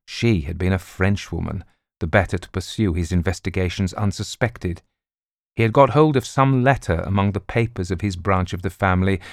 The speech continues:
which referred to the certificate being at Urtonwood and Lady Marjorie's residence there, and hearing that his chance acquaintances, the hairdressers, had taken this place, he cultivated them in order to have access for his search, determining, when he found the certificate,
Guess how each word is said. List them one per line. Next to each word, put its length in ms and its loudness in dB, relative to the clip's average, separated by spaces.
which 220 -2
referred 480 2
to 80 -6
the 100 -4
certificate 720 -6
being 220 2
at 180 -2
Urtonwood 600 -2
and 180 4
Lady 300 6
Marjorie's 540 6
residence 560 4
there, 360 2
and 340 6
hearing 440 6
that 140 0
his 160 0
chance 400 2
acquaintances, 800 0
the 100 -2
hairdressers, 640 2
had 160 -4
taken 400 4
this 160 -2
place, 400 -2
he 80 -2
cultivated 800 2
them 240 -2
in 160 0
order 300 2
to 100 -2
have 220 6
access 420 -2
for 140 -2
his 120 0
search, 480 0
determining, 680 4
when 100 2
he 80 2
found 320 4
the 80 -4
certificate, 720 -2